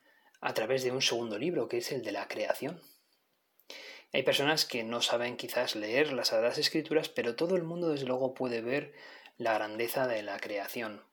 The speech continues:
Y se nos abre esta de par en par ante nuestros ojos. Pues bien, en el monte Tabor, dice un antiguo autor,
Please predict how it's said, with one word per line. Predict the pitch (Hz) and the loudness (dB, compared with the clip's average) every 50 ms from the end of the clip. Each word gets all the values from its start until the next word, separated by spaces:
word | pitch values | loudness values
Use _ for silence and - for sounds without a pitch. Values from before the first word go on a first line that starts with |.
| _ _ _ _ _ _ _ _ - _ _ _ _ - - - - - - - | _ _ _ _ _ _ _ _ -20 _ _ _ _ -20 -20 -20 -18 -18 -18 -8
Y | - - 131 | -6 -2 4
se | - - 139 123 | 4 4 4 4
nos | 123 - - | 2 2 2
abre | 160 160 160 160 | 4 4 4 2
esta | 160 - - 185 160 | 2 2 0 0 0
de | 139 123 | 0 2
par | - 147 156 | 2 4 4
en | 151 139 127 | 4 0 0
par | - 147 147 | -2 -2 -2
ante | 139 127 117 113 107 | -2 -4 -4 -4 -6
nuestros | 107 104 - - 110 104 - 135 | -4 -4 -6 -6 -4 -4 -2 -2
ojos. | 151 - - 107 - - - - - _ _ _ _ _ _ _ _ _ _ _ _ _ _ _ _ _ _ _ _ _ _ _ _ _ _ _ _ _ _ _ - - - - - - - - - - - - - _ _ _ _ _ _ _ _ _ _ _ _ - | -2 -2 -4 -6 -6 -6 -10 -10 -12 _ _ _ _ _ _ _ _ _ _ _ _ _ _ _ _ _ _ _ _ _ _ _ _ _ _ _ _ _ _ _ -18 -18 -18 -18 -20 -20 -20 -20 -20 -20 -20 -20 -20 _ _ _ _ _ _ _ _ _ _ _ _ 0
Pues | 139 131 117 | 0 2 2
bien, | 123 143 143 139 | 2 2 2 2
en | 123 120 | 2 0
el | 113 110 | 0 -2
monte | 117 143 160 165 - 180 | -2 -2 -4 -2 -4 -2
Tabor, | 175 156 139 147 147 156 160 180 - - - - _ _ - | 0 0 2 2 2 2 2 -2 -8 -12 -14 -18 _ _ -10
dice | 127 127 127 - - 143 131 127 | -6 -6 -4 -4 -2 0 0 0
un | 123 120 | 0 -2
antiguo | 120 117 117 117 131 123 135 135 | -2 -4 -4 -4 -2 2 4 4
autor, | 143 147 147 151 143 143 143 143 - | 4 4 2 2 2 2 0 -6 -12